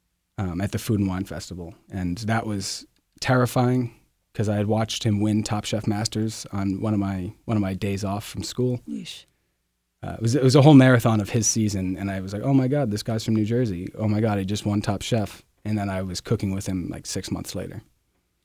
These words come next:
Speaker 1: Um, <laughs>
Speaker 2: So, so basically your T V came to life in your town.
Speaker 1: Yeah, he met me outside of, uh, it was at the, uh, the High-, Highland Pavilion? Or,
Speaker 2: Mm-hmm.
Speaker 1: no, I think it was at the Manor.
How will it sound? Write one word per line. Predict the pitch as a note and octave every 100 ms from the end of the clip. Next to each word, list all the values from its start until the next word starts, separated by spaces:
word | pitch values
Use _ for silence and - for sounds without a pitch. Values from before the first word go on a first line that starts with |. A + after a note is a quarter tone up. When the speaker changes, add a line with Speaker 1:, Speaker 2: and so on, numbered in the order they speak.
| _ _ _ _ _ - -
Speaker 1:
Um, | D#4+ A#2 A2 F#2 E2+ - E4+ - -
<laughs> | - _ E4 - - F4+ - F#4 - - - G#4+ F#4+ E4+
Speaker 2:
So, | - D#4+ C#4+ D4
so | - F4+
basically | B3 F4 F4+ G4 F4
your | C4+ C4+
T | C4 - C#4
V | B3+ C4+
came | - A3+ A3+ A3
to | G#3+
life | G#3+ G#3 - -
in | G#3 G#3
your | G3+
town. | F#3 - E3 - -
Speaker 1:
Yeah, | D3+ F3+ C3+
he | D#3
met | D3 D3
me | E3+ D3+
outside | C#3+ - C3+ C#3+
of, | C#3+ C3+ A#2+
uh, | A#2+
it | B2
was | A#2+ B2+
at | B2+
the, | - A#2 G#2+ G2+ - _ _ _ _ _ _ -
uh, | G#2 F#2 F#2 _ _ _ _ _
the | G#2+
High-, | B2 B2+
Highland | - - C#3 C#3
Pavilion? | C3+ A#2+ C#3 D3 D3
Or, | A2+
Speaker 2:
Mm-hmm. | F#3 C4
Speaker 1:
no, | F4 C#3+
I | C#3+
think | D3
it | F3
was | D3+
at | B2+
the |
Manor. | A#2 A2+ G2+ F#2